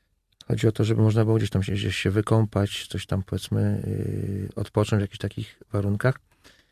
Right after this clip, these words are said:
I czy my za dużo nie chcemy, bo tam konie mają idealnie, bo uczelnia ma, bo gajówka Trojan w Zaburzu, w Mierzwicach, tam koło Mierzwic. I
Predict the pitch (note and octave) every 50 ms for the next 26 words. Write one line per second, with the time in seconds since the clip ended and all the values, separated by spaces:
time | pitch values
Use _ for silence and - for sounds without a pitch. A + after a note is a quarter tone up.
0 | _ _ _ _ _ _ _ _ B3+ - - - C#3+ D3 D3+ D#3+ F3 F3+ _ _
1 | _ _ _ - - F3 F3+ F3 F3 E3+ E3 D3 D#3 D#3 D3+ C#3+ - - C#3 A#2+
2 | A2+ A2+ - A2+ A#2+ - C3 B2 B2 A#2+ A#2 A#2 A2+ A#2 A2+ G#2+ A2+ G#2+ G#2 G2+
3 | G#2+ A#2+ B2+ C3 B2+ - - - - A2+ A#2 A#2+ A#2+ - - _ - B2+ - D3
4 | D3+ D#3 D#3 D3+ D3+ D3+ C#3+ C#3+ - - - - _ - - - - - - -
5 | C#3+ - - - C3+ C#3+ D3 C3+ - C#3+ C3+ - B2+ A2 G2+ G2 G2 F#2+ G#2 G2+
6 | G2+ G#2 G2 G2+ G#2 G2+ G#2 - _ _ _ _ - - A2+ G2+ G2+ G2 F#2+ -
7 | - A#2 C3 - - _ - A#2 A2+ - - G#2+ G#2+ G2+ G2+ A2 A#2+ C#3+ C#3+ -
8 | - _ _ _ _ _ _ _ _ _ - - - - _ _ _ _ _ _
9 | _ _ _ _ _ _ _ - - C3+ C3+ C3+ C3+ C#3 C#3+ C#3+